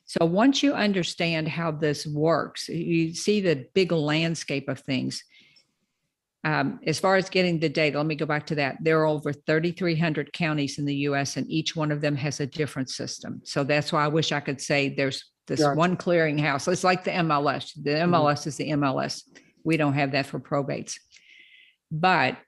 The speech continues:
Speaker 1: if you have to do you, a little digging to find out where to get the leads, guess what? Most people aren't going to do it.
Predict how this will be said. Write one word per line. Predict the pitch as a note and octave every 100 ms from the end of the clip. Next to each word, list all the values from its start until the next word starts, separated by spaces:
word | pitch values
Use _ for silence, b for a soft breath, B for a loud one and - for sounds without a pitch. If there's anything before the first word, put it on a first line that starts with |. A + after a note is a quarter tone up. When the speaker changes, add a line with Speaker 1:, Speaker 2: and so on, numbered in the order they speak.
| D3+ D3 _ _ _ _ _ _ _ _ _ _ -
Speaker 1:
if | F3+ F#3+
you | F3+
have | G#3 A#3+ A#3+
to | B3+
do | A3
you, | G#3+ F3+ F#3 - -
a | F3
little | G3 F3+
digging | D#3 F#3+ G#3+ G#3 D#3
to | D#3
find | E3+ D#3+ D#3+
out | D#3+
where | E3 E3
to | D#3+
get | D#3+ D#3
the | D3
leads, | F#3 G#3 D#3
guess | - G3+ -
what? | G#3 G3+ D3+
Most | F#3+ -
people | A3 G#3 F3
aren't | E3+ E3+
going | E3+ D#3
to | D3
do | F3+ A3
it. | -